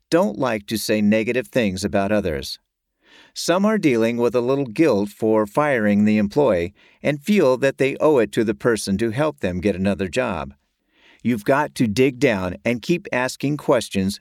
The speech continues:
until you are satisfied with the reference's responses. Start out by confirming what the candidate told you as to dates, responsibilities,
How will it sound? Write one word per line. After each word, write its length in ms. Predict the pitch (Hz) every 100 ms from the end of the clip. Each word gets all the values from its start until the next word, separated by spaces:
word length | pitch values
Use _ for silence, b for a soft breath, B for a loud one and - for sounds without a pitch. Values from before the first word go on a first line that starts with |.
| -
until 300 | 101 - 107
you 180 | 113 123
are 140 | 151
satisfied 760 | - 180 175 123 - 87 90 95
with 140 | 107
the 100 | 117
reference's 680 | 117 147 117 90 104 90 113
responses. 760 | 101 - 123 110 92 71 - _ _ _ _ _ _ _ _ _ b b b b b
Start 400 | - - 202 233
out 280 | 135 113 -
by 180 | 110 113
confirming 640 | 120 104 - 151 98 90
what 160 | 104 101
the 100 | 107
candidate 600 | - 127 110 110 113 -
told 300 | 160 147 98
you 220 | 90 85 b b
as 200 | 92 101
to 120 | - 98
dates, 500 | 107 113 170 - - _
responsibilities, 1000 | 107 - 123 131 - 156 175 113 98 104